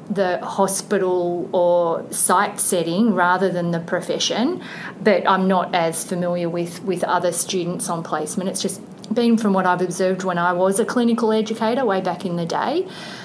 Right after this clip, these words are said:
And so what it looks like is, um, a group of students go, uh,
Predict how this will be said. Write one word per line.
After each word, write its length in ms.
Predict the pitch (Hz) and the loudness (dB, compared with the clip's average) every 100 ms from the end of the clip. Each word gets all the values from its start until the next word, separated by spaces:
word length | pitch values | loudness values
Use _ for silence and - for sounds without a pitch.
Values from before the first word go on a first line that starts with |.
| - - | -14 -2
And 160 | 254 | 2
so 200 | 247 302 | 4 2
what 180 | 269 349 | 4 4
it 180 | 403 - | 4 2
looks 460 | 208 233 233 - 196 | 4 4 2 -2 0
like 340 | 170 160 175 | 2 2 2
is, 560 | 202 196 190 190 185 - | 2 4 2 2 0 0
um, 420 | 196 196 190 202 214 | 2 4 2 2 2
a 80 | 202 | 2
group 260 | 226 226 | 4 4
of 100 | 240 | 2
students 640 | - 208 196 254 339 - - | 0 0 2 2 2 0 -2
go, 600 | - 190 190 185 185 190 185 - - - | 0 2 4 2 2 -2 -8 -14 -14 -6
uh, 220 | 185 175 | -2 -2